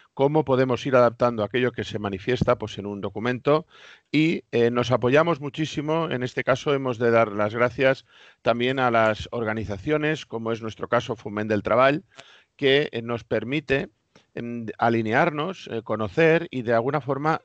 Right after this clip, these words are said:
como ayudar a traducir de estos textos y sacar lo que es más necesario para nosotros. Las organizaciones empresariales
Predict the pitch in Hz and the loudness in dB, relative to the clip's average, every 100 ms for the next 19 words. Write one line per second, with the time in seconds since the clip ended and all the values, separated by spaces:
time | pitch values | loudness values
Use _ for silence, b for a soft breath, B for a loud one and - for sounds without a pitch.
0 | _ - 120 120 120 127 151 139 - 123 | _ -8 -2 0 2 2 2 0 -2 0
1 | 113 110 - 170 151 107 110 107 98 - | 0 -4 -4 -2 -2 -2 -2 -2 -4 -8
2 | 101 - 117 113 - 135 - b b b | -10 -4 -4 -4 -4 -4 -4 b b b
3 | - - 120 131 135 123 123 123 117 113 | -6 -2 2 2 2 0 -4 -2 -4 -4
4 | 107 107 117 113 110 98 87 87 - 60 | -8 -6 -4 0 0 -2 -6 -12 -12 -18
5 | _ b b b - 107 117 117 117 107 | _ b b b -2 0 0 0 0 -2
6 | 110 135 156 156 147 143 131 123 156 139 | -2 -2 -2 -4 -4 -2 0 2 4 4
7 | 160 - | 0 -4